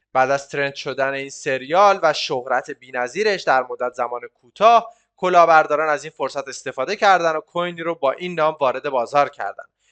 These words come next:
این کوین شش روز پیش، یعنی در تاریخ بیست و ششم اکتبر، با قیمت یک سنت در صرافی پنکیک سواب عرضه شد، ولی همون کافی بود که سرمایه گذاران شروع به خرید این کوین در حجم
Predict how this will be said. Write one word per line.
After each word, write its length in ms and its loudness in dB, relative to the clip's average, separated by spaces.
این 160 -12
کوین 320 -6
شش 320 -8
روز 340 -14
پیش، 280 -8
یعنی 200 -2
در 180 2
تاریخ 300 -6
بیست 300 -14
و 40 -8
ششم 480 -8
اکتبر، 580 -2
با 160 0
قیمت 400 -2
یک 320 -6
سنت 260 -6
در 200 2
صرافی 560 -4
پنکیک 460 -6
سواب 300 -2
عرضه 340 -4
شد، 240 -8
ولی 180 -4
همون 380 -6
کافی 380 -4
بود 160 -12
که 100 -10
سرمایه 500 -2
گذاران 480 -4
شروع 400 -8
به 100 0
خرید 440 -2
این 160 -6
کوین 320 -4
در 260 0
حجم 280 -2